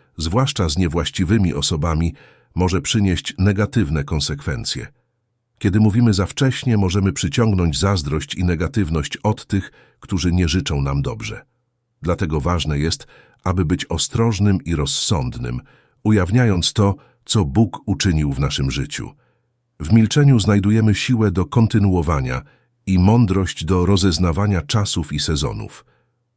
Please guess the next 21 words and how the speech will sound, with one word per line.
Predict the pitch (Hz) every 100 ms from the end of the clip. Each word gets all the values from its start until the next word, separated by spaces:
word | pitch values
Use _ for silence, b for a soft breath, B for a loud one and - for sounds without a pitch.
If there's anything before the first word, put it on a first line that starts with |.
| -
Bóg | 76 139 139 b b b b
wzywa | 71 76 113 107
nas | 104 90
do | 82
podróży, | - 95 80 92 71 67 b b b b
w | -
której | - 92 87
nie | 87 87
wszystkie | - 143 - 104
nasze | 92 85 90
zwycięstwa | 71 73 104 87 - - 82 b b b -
muszą | 95 113 87 71
być | 71
ogłaszane. | - 76 71 69 69 55 57 57 _ _ _ _ _ _
Niektóre | 95 - 151 131
z | 90
nich | 110 -
są | 104 92
przeżywane | - 90 90 87 82
w | 71
ciszy, | - 80 - -